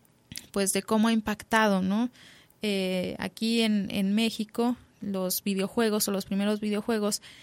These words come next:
llegan a finales de la década de los setentas, cuando, eh, se, se empiezan, ¿no? a diferenciar las consolas de sobremesa sobre los arcades. Y, eh, pues, aparecieron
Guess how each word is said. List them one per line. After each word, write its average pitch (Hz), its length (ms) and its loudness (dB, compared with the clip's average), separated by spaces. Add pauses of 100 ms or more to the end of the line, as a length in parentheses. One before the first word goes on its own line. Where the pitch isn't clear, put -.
(140)
llegan 220 320 2
a 214 60 2
finales 208 360 0
de 202 60 -2
la 190 140 0
década 208 240 0
de 202 80 2
los 196 160 -2
setentas, 220 680 0 (380)
cuando, 185 880 0 (240)
eh, 190 320 0
se, 190 280 -2
se - 140 0
empiezan, 202 500 2 (120)
¿no? 196 160 -2
a 196 80 0
diferenciar 196 580 -2
las 214 160 0
consolas 214 560 2
de 214 80 0
sobremesa 233 560 2
sobre 196 220 -2
los 185 200 -2
arcades. - 480 -8 (380)
Y, 285 380 2 (480)
eh, 196 640 0 (100)
pues, 202 280 2
aparecieron 202 840 2